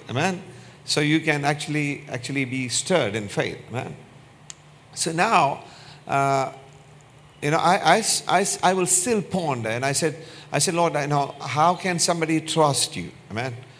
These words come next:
Trust you unconditionally, trust you, uh, without boundaries,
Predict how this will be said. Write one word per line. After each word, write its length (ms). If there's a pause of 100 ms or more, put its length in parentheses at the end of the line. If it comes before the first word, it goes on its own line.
(180)
Trust 340
you 120
unconditionally, 880
trust 380
you, 240 (440)
uh, 260
without 480
boundaries, 720